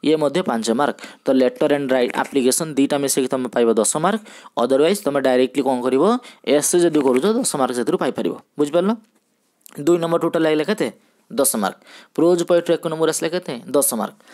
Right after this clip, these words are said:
ବର୍ତ୍ତମାନ ଆସନ୍ତୁ ତିନି ନମ୍ବର ଦେଖିବା। ତିନି ନମ୍ବର କହିଲା ଅନସିନ୍ ପ୍ୟାସେଜ, ହେଲା,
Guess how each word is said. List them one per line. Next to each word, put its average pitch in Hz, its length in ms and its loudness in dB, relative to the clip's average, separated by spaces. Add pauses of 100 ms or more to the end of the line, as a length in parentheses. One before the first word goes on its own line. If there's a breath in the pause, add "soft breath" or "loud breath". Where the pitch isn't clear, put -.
(300 loud breath)
ବର୍ତ୍ତମାନ 180 260 0
ଆସନ୍ତୁ 202 240 0
ତିନି 139 140 -4
ନମ୍ବର 113 220 0
ଦେଖିବା। - 280 -10 (1400 loud breath)
ତିନି 185 140 0
ନମ୍ବର 202 240 4
କହିଲା 208 220 2 (120)
ଅନସିନ୍ 170 520 0
ପ୍ୟାସେଜ, 123 380 -2 (420)
ହେଲା, 180 140 -2